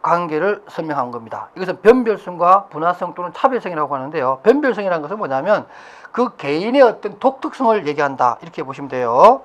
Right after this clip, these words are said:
그래서 어떤 개인이 한 가지 흥미 유형에서만 높은 흥미 점수를 보이고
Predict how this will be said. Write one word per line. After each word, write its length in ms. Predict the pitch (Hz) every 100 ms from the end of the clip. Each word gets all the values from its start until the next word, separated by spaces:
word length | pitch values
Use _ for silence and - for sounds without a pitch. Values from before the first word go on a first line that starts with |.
| - -
그래서 500 | 170 156 175 214 - - - - - - -
어떤 400 | 196 - 285 294
개인이 640 | 170 185 226 165 175 240 - _ _ _
한 220 | - 208
가지 300 | 240 247 240
흥미 400 | 214 202 196 226
유형에서만 800 | 170 175 196 165 - 151 131 104
높은 440 | 196 220 - 233 220
흥미 360 | 180 170 185
점수를 500 | 175 175 190 202 185
보이고 840 | 185 170 156 175 127 135 214 269